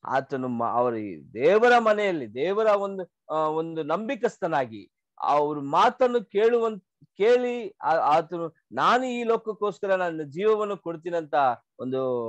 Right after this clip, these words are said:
ಆ, ಒಂದು ಮಾ-, ವಾಕ್ಯವನ್ನು ಕೊಟ್ಟಿನೇ ಈ ಭೂಮಿಗೆ ಬಂದಿರೋದು ಯೇಸು ಕ್ರಿಸ್ತು. ಅದು, ಅದೊಂದ್, ಅದನ್ನ ನೆನಪಲ್ಲಿ ಇಟ್ಕೊಂಡು ದೇವ್ರು ಏನ್ ಹೇಳ್ತಾರೆ,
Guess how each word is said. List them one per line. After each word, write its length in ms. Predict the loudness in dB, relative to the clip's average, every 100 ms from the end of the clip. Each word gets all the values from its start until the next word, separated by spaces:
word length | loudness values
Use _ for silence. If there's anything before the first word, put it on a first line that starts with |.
| -6 -10 -14 _ _ _ -16
ಆ, 360 | -12 -10 -8
ಒಂದು 280 | -6 -4 -4
ಮಾ-, 380 | -2 4 4 6
ವಾಕ್ಯವನ್ನು 640 | 4 4 4 2 4 0
ಕೊಟ್ಟಿನೇ 640 | 0 -4 -2 -4 0 0 0
ಈ 300 | -2 -2 -2
ಭೂಮಿಗೆ 340 | -2 -2 -4
ಬಂದಿರೋದು 680 | -4 -2 0 0 0 0 0
ಯೇಸು 320 | -4 -4 -10
ಕ್ರಿಸ್ತು. 460 | -10 -14 -14 -14 _ _ _ _
ಅದು, 680 | 4 4 6 6 6 4 -4 _ 0
ಅದೊಂದ್, 540 | 2 6 6 4 2
ಅದನ್ನ 500 | 4 4 6 4 4
ನೆನಪಲ್ಲಿ 520 | 4 4 4 6 6
ಇಟ್ಕೊಂಡು 360 | 6 2 0 2
ದೇವ್ರು 220 | 2 2
ಏನ್ 120 | 2
ಹೇಳ್ತಾರೆ, 760 | 2 0 0 4 4 4 0